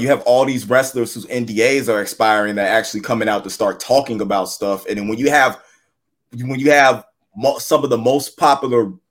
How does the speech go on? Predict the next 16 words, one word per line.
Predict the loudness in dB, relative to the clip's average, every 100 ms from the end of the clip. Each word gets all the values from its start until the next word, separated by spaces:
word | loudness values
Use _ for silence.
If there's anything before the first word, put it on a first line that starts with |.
| -10
especially | -8 0 2 2 2
women | 2 4 6 6
wrestlers | 6 4 4 -2 0
on | 2 4 6
their | 6
roster, | 6 4 4 0 -2
when | 0
you | 2
have | 2
somebody | 2 0 2 0
as | -2
high | 2 2
profile | 4 2 4 2 2
as | 0
Sasha | 0 -2 -2 -4
Banks, | 2 2 2 -8 -14